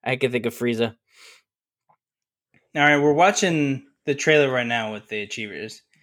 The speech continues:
Speaker 1: Okay.
Speaker 2: And this looks like one of those co-op things that you watch
Speaker 1: <clears throat>
Speaker 2: on a YouTube channel that, like, you have, like, you have the people you watch for YouTube and you watch this, you watch them play this while they're going,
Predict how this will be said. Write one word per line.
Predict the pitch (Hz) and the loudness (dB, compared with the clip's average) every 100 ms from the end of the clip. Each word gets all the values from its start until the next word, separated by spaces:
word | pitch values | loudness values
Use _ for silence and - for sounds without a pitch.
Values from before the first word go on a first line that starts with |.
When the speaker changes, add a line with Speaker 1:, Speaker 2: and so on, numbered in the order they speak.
| - - | -18 -12
Speaker 1:
Okay. | 123 113 120 - | -2 -2 -2 -2
Speaker 2:
And | 147 139 139 131 | 0 2 0 2
this | 175 214 - 170 | 2 2 0 -4
looks | 160 185 190 | 2 2 4
like | 196 175 | 2 2
one | 170 | 2
of | 156 | 4
those | 143 143 | 4 2
co-op | - 151 151 160 | 0 4 4 2
things | 175 170 147 | 0 0 0
that | 143 | -2
you | 120 | -2
watch | 117 131 165 185 | 0 0 2 0
Speaker 1:
<clears throat> | |
Speaker 2:
on | 131 123 | 0 -2
a | 113 | -2
YouTube | 127 110 - | -4 -6 -2
channel | 156 151 156 | 2 4 4
that, | 131 113 | 2 0
like, | 113 | -2
you | 151 | 0
have, | 143 135 - - 240 233 | 2 0 0 0 0 2
like, | 170 - | 2 4
you | 185 | 4
have | 180 175 | 4 4
the | 151 - | -2 -2
people | 180 180 | -2 0
you | 165 143 | 0 4
watch | 131 143 - | 4 4 2
for | 135 | -2
YouTube | 120 123 170 214 | -4 -2 -2 0
and | 170 139 | 0 0
you | 127 | 0
watch | 120 127 - | 0 0 -2
this, | 135 127 - - | -4 -6 -6 -4
you | 143 | 2
watch | 147 151 | 2 2
them | 147 | -2
play | 127 151 | 2 4
this | 143 147 | 4 4
while | 143 135 | 2 2
they're | 139 | 2
going, | 143 147 - | 2 2 0